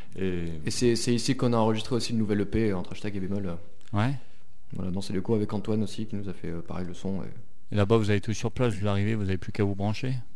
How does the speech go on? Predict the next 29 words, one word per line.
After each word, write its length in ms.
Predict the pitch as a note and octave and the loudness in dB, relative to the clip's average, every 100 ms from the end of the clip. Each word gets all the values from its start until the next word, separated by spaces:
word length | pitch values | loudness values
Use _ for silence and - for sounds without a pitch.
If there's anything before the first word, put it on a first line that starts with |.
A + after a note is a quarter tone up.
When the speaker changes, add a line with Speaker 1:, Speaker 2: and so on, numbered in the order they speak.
| - | 0
Speaker 2:
Oui, 180 | A#2+ C3+ | 2 4
c'est 120 | A2+ | 2
ça, 200 | - G#2+ | 0 2
on 120 | G#2 | 2
a 40 | F#2+ | 0
les 100 | G2 | 0
instrus, 200 | F#2+ A2 | 0 0
Speaker 3:
Ouais. 60 | A#2 | 0
Speaker 2:
les 60 | |
amplis, 260 | G2+ G2 G2+ | 0 0 -2
on 60 | G#2 | -2
se 80 | |
branche, 300 | F#2+ F#2+ - E2 | -2 -2 -2 -4
euh, 20 | - - - - | -4 -4 -4 -4
Speaker 3:
Ouais. 60 | G#2+ | -2
Speaker 2:
on 20 | - | -2
se 80 | |
câble 280 | - A#2 B2 | -2 -2 0
et 20 | |
puis 120 | G#2+ - | -2 -4
c'est 120 | - | -4
bon, 140 | - - - | -4 -4 -4
feu. 260 | - - - - - - | -4 -4 -4 -4 -4 -4
Speaker 3:
Vous, 140 | G#2 G#2+ | -2 2
il 60 | |
y 60 | G#2+ | 2
a 60 | |
que 120 | G#2 A#2+ | 2 0
vous 160 | C3+ | 0